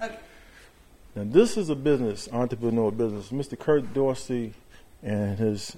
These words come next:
Speaker 2: his lovely wife, Miss Kurt, just passed on this year. And Miss, Miss Dorsey was the, uh, queen of the Tea Party, I call it. Uh, uh, I can't think of the name.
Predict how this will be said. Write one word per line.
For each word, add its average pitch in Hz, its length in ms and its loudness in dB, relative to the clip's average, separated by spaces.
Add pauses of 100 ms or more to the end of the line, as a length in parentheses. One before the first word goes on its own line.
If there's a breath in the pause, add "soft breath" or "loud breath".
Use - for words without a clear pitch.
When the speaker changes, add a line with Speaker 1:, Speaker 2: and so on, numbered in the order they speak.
(140)
Speaker 2:
his 104 240 -4 (180)
lovely 135 380 8
wife, 117 420 6
Miss 120 180 -6
Kurt, 127 320 -2
just - 220 -8
passed 107 400 -4
on 123 200 -8
this 117 240 -8
year. 60 280 -8 (560 loud breath)
And 107 240 -6
Miss, 113 280 -8
Miss 120 220 -2
Dorsey 135 460 6
was 107 360 4
the, 110 260 -2
uh, - 380 -6 (240)
queen 131 680 -2
of 113 220 -4
the 107 80 -12
Tea 139 280 -2
Party, 135 380 2
I 127 40 2
call 135 340 4
it. - 160 -2
Uh, - 220 -4 (960)
uh, - 200 -12 (1080 loud breath)
I - 60 -20
can't 120 220 2
think 110 160 2
of 101 100 -2
the 98 80 -6
name. 101 320 -4